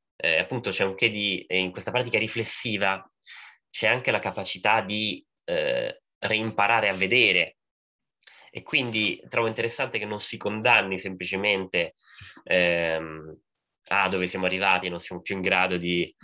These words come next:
eh, guardare la, la realtà coi nostri occhi",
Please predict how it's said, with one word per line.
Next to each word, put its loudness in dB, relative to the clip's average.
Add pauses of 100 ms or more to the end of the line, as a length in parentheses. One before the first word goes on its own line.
(260)
eh, 2
guardare 2
la, 2
la -2
realtà 0
coi -6
nostri -2
occhi", -2